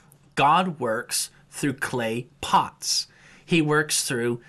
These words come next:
vessels that no one would think are fit for such glorious purposes. Each person mentioned in the text in front of us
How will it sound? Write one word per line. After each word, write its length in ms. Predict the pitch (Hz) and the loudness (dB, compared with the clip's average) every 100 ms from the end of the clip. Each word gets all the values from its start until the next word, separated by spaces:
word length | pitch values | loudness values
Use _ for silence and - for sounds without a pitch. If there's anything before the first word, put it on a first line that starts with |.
| - _ | -20 _
vessels 720 | 117 156 175 - 156 123 117 - | -2 2 4 2 0 -2 -2 0
that 220 | 131 127 | 0 0
no 180 | 143 170 | 2 4
one 200 | 185 151 | 4 2
would 160 | 139 | 0
think 340 | - 156 135 - | 0 -2 -2 -6
are 100 | 123 | -8
fit 400 | - - 196 104 | -6 -2 0 0
for 180 | - 120 | -4 -4
such 360 | - 156 - | -4 -4 -4
glorious 460 | 151 131 117 110 - | -2 -2 0 -2 -6
purposes. 760 | - 160 160 110 - 90 - - _ - - - _ _ | -4 -6 -6 -8 -8 -10 -14 -20 _ -20 -20 -20 _ _
Each 340 | 190 226 233 - | 0 0 0 -4
person 520 | - 185 180 170 135 | 0 0 0 0 0
mentioned 540 | 127 143 151 143 110 - | 0 0 0 -2 -4 -4
in 180 | 143 143 | -4 -2
the 80 | 240 | -4
text 480 | - 165 160 - 139 | -2 -2 0 -2 -4
in 100 | 120 | -6
front 280 | - 135 | -4 -2
of 120 | 127 101 | -2 -4
us 360 | - - - | -8 -6 -8